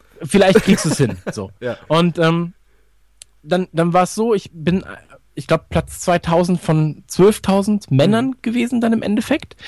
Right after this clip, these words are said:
Speaker 1: was für mich halt eine gute Leistung war. Und immer wieder, wenn ich einen überholt habe, also ich bin ohne Musik gelaufen, weil du das eigentlich nicht durftest dort, ähm,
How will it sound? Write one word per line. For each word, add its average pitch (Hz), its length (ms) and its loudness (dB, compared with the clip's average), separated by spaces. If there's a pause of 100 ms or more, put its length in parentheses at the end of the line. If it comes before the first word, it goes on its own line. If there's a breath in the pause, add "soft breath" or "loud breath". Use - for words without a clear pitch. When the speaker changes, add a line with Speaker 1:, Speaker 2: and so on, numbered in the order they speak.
(140 loud breath)
Speaker 1:
was - 140 0
für 175 60 4
mich 180 180 6
halt 190 100 6
eine 175 100 2
gute 190 260 2
Leistung 202 460 2
war. 101 180 -4 (260 loud breath)
Und 151 200 0
immer 269 280 6
wieder, 254 260 4
wenn 214 100 4
ich 185 120 0
einen 190 200 4
überholt 165 560 2
habe, 147 400 -2 (180)
also 135 140 -2
ich 131 80 -6
bin 170 100 2
ohne 190 160 6
Musik 190 380 2
gelaufen, 214 280 -2
weil 151 60 2
du 139 160 -2 (140)
das 139 220 -4
eigentlich 139 280 0
nicht 127 160 -4
durftest 185 380 -4
dort, 220 180 -8 (340 loud breath)
ähm, 143 260 2